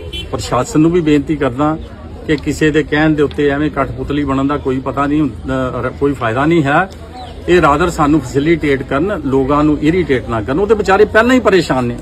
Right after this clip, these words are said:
ਉਹਨਾਂ ਵਾਸਤੇ ਹੋਰ ਪਰੇਸ਼ਾਨੀਆਂ ਕ੍ਰੀਏਟ ਕਰ ਰਹੇ ਨੇ। ਅਸੀਂ ਉਹਨਾਂ ਦੀ ਆਮਦ ਦੇ ਉੱਤੇ ਕੋਈ ਇੰਤਜ਼ਾਮ ਕਰਨੇ ਸੀ,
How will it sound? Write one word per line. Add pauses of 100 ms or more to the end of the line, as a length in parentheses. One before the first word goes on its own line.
ਉਹਨਾਂ
ਵਾਸਤੇ
ਹੋਰ
ਪਰੇਸ਼ਾਨੀਆਂ
ਕ੍ਰੀਏਟ
ਕਰ
ਰਹੇ
ਨੇ। (500)
ਅਸੀਂ
ਉਹਨਾਂ
ਦੀ
ਆਮਦ
ਦੇ
ਉੱਤੇ
ਕੋਈ
ਇੰਤਜ਼ਾਮ
ਕਰਨੇ
ਸੀ,